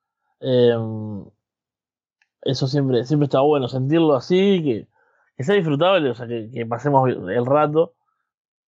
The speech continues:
Em, tal vez no hubo, sí, combates de cinco estrellas, no hubo grandes avances en las historias, pero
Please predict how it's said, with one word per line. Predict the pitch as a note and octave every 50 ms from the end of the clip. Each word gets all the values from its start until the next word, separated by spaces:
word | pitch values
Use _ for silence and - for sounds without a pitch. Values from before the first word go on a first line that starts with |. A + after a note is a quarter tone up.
| _ -
Em, | A#2+ B2 A#2+ A#2+ A#2+ A#2+ B2 C3+
tal | D3 E3+ F#3
vez | G3+ G#3+ G#3+
no | G3+ F#3+
hubo, | G3 G3 F3 D3 A#2+ G#2+ A2+
sí, | A2+ - D3 D3+ C#3+
combates | B2 A#2 A2 A#2 A#2+ A2+ A#2 A2+
de | A#2+ A#2
cinco | - B2 A#2+ A2+ A#2
estrellas, | G#2+ - - C3 C#3 D3 D3+ C#3+ B2+ B2 A2+
no | A#2+ B2
hubo | B2+ B2+ B2+ B2 A#2 G#2+ - _ _ _ _ _ _ _ _ _ -
grandes | B2+ B2+ C3 C#3 C#3+ C#3+ C#3 C3 -
avances | C#3 C3 C#3 D3 D3 C#3+ C#3+ C#3
en | D3 C#3+
las | C#3+ D3
historias, | D3+ - - E3+ F3 G3 G#3 F#3+ F3
pero | - D#3 C#3+ C#3 C3+ B2+ A#2 A2 -